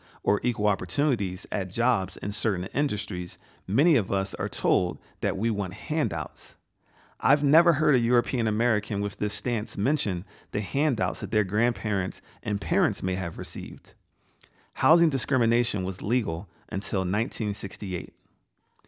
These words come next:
To provide historical context, my parents were eighteen years old and my paternal grandparents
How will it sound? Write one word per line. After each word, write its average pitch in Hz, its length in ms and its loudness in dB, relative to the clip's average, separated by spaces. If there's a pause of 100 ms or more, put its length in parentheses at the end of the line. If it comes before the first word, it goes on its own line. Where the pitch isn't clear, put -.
(380)
To - 100 2
provide 131 420 4
historical 127 460 2
context, 143 720 -4 (320)
my 107 160 0
parents 131 540 0
were 110 140 -2
eighteen 113 440 -2
years 98 360 -2
old 95 360 2 (300)
and 104 120 0
my 107 200 4
paternal 139 560 0
grandparents 92 720 -4